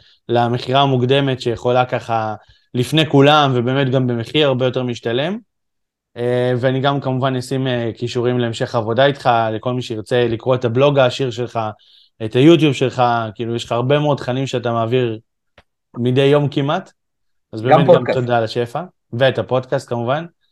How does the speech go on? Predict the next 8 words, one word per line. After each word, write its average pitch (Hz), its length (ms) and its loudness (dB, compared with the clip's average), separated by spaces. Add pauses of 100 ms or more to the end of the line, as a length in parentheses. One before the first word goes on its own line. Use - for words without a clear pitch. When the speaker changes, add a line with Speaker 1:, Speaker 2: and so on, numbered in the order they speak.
(520)
Speaker 1:
אז 104 160 -10
ק-, - 80 -10
קודם 147 260 2
כל 147 140 4
תודה 135 260 6
באמת 127 320 2
על 113 100 2
השפע, 156 380 0